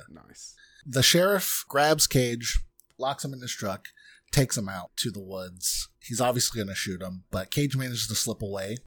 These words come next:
Speaker 2: He slips away straight into a road where he almost gets hit by a car. And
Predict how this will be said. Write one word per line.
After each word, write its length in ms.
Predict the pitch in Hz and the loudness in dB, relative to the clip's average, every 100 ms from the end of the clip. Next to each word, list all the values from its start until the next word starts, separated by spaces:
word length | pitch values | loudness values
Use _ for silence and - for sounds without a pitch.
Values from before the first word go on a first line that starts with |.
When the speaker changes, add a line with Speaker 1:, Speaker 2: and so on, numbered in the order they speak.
| - | -2
Speaker 2:
He 100 | 139 | 4
slips 320 | 131 196 202 | 8 8 8
away 260 | 170 160 151 | 6 6 6
straight 340 | - - 175 165 | 4 4 2 2
into 280 | 147 170 | 4 6
a 80 | 127 | 4
road 440 | 107 175 139 123 131 | 8 8 8 6 0
where 140 | 120 | -4
he 100 | 123 | -2
almost 320 | 110 127 123 | -2 0 -2
gets 180 | 110 95 | -2 -2
hit 140 | 113 - _ | -4 -6 _
by 140 | 101 | -2
a 80 | 120 | 0
car. 420 | - 226 185 - _ _ _ _ _ - - - - - _ | 4 4 4 -6 _ _ _ _ _ -18 -18 -20 -20 -20 _
And 340 | 110 117 117 | -10 -8 -8